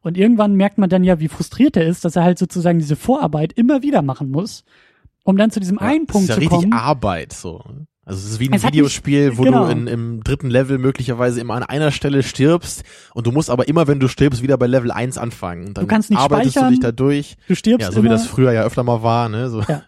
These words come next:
Speaker 2: <laughs> den sehr fairen Spielmechaniken.
Speaker 1: Ja.
Speaker 2: Und, und so ist es dann, ne? Und das, das frustriert ihn irgendwann ja auch so sehr, dass es dann irgendwie auch aufgibt. Und ich, ich glaube
Speaker 1: Ja.
Speaker 2: auch so, man,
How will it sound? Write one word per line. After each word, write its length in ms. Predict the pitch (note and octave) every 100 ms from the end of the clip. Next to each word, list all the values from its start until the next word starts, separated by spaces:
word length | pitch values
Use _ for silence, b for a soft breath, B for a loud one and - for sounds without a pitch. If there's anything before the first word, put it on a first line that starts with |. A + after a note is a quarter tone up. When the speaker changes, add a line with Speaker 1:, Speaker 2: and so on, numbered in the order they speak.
| _
Speaker 2:
<laughs> 100 | -
den 200 | A2 G#2
sehr 200 | A2 G#2+
fairen 260 | B2+ A#2
Spielmechaniken. 840 | A2 C3 B2+ A#2+ - B2+ D#3 C#3+ - B B B
Speaker 1:
Ja. 180 | D#3 D3+ B B
Speaker 2:
Und, 100 | B2
und 100 | C3 B2
so 80 |
ist 160 | C#3+ C3
es 140 | G#2
dann, 220 | - D2+ F2+
ne? 140 | A2
Und 100 | A2+
das, 200 | A2 - B B B -
das 160 | B2
frustriert 380 | - C#3 - D3
ihn 80 | A2+
irgendwann 240 | A2+ A2+
ja 80 | A#2
auch 140 | -
so 160 | G#2+ A#2
sehr, 200 | A2+ A#2
dass 140 | A2+
es 60 | -
dann 100 | G#2
irgendwie 220 | G2+ G2+
auch 120 | F#2 -
aufgibt. 600 | G#2+ - F#2+ - - - -
Und 120 | F#2+
ich, 100 | -
ich 120 | -
glaube 200 | G#2 A2
Speaker 1:
Ja. 60 | F#2
Speaker 2:
auch 160 | G#2
so, 160 | - G2+
man, 160 | G2+